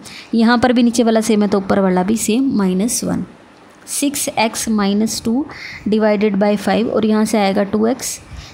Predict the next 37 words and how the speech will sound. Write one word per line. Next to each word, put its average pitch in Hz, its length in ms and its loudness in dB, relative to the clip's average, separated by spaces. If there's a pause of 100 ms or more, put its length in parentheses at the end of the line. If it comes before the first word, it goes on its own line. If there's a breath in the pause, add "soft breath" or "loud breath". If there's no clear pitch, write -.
Same 262 320 2
sign 247 300 2
है 233 60 4
माइनस 226 380 2
वन 226 100 4
माइनस 214 320 2
वन 233 100 2
तो 220 100 2
हो 202 60 2
जाएगा 190 320 2
minus 196 480 0
two 277 160 0 (400)
divided 185 500 0
by 190 160 0 (100)
three। 185 140 -4 (440 loud breath)
अब 208 140 -2
cross 240 280 0
multiply 254 460 2
करेंगे, 247 380 0 (440 loud breath)
cross 240 240 0
multiply 240 440 2
करेंगे 220 300 2
तो 240 80 0
सिक्स 233 300 -4
एक्स 240 200 -2
माइनस 220 400 0
टू 233 80 0
की 226 120 0
multiply 208 500 0
होगी 208 220 0
थ्री 190 280 -2
से 262 240 -4 (360 loud breath)
और 220 100 0
फ़ाइव 214 300 0
की 220 140 -2
multiply 196 500 0
होगी 190 460 0